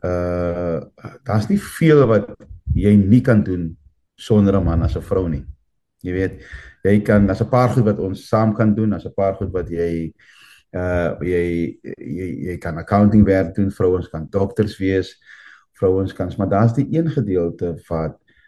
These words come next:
wat regtig vir my uitstaan, is dat as jy nou so vandag, ehm, ehm, en ek weet daar's baie vrouens wat gaan sê, "Nee, maar ek kan myself beskerm."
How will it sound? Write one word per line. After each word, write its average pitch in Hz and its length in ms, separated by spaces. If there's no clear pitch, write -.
wat 87 160
regtig 95 360
vir 104 120
my 98 80
uitstaan, 82 720
is - 140
dat 82 320
as 90 140
jy 98 140
nou 113 140
so 110 160
vandag, 85 460
ehm, 82 500
ehm, 80 260
en 87 60
ek - 140
weet 101 160
daar's 82 260
baie 85 280
vrouens 87 320
wat 82 100
gaan 78 120
sê, 85 140
"Nee, 82 80
maar 78 120
ek 78 60
kan 82 140
myself 80 340
beskerm." - 460